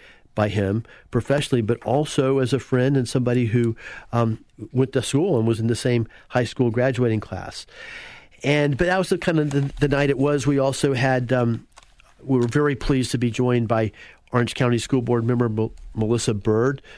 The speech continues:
who represents the Apopka Northwest, uh, Orange County area on the Orange, Orange County School Board, and she had some wonderful comments from her perspective. John Palmerini, who's the Orange County Public Schools, um, a-, attorney,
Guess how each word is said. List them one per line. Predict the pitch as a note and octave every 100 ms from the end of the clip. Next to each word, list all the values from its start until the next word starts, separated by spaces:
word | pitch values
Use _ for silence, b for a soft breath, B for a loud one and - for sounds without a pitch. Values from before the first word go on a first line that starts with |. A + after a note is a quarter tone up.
| B
who | - A2+
represents | A#2 - A#2 - A#2 - - -
the | A#2 G#2+
Apopka | - A#2 - A2+
Northwest, | G#2+ A2 - A#2 A2 - A#2+
uh, | A2
Orange | A2+ A2+ -
County | B2 A2+ A2
area | A2+ A2+ G#2+
on | G#2+ G#2+
the | G#2+
Orange, | G#2+ G#2+ -
Orange | A2+ G#2
County | A#2+ A2
School | G2+ - B2
Board, | A2+ A#2+ C3+
and | -
she | B2+
had | A2+
some | - G#2+
wonderful | A2 A2 - A2
comments | - A2 A2 -
from | - G2+
her | A2
perspective. | G2+ G2+ - A#2 G#2 B2+ A#2+ - B B B
John | - A#2 A2
Palmerini, | - A#2 A2 G#2+ B2 B2+ A#2
who's | A#2 G#2
the | A2+
Orange | G#2+ G#2
County | - A2
Public | G#2 A2+ A2+ -
Schools, | - A2+ G#2+ - B B B G2+
um, | G#2 G2+ - _ _
a-, | G#2+ - G#2
attorney, | G2+ - A#2+ B2 C3+ C#3+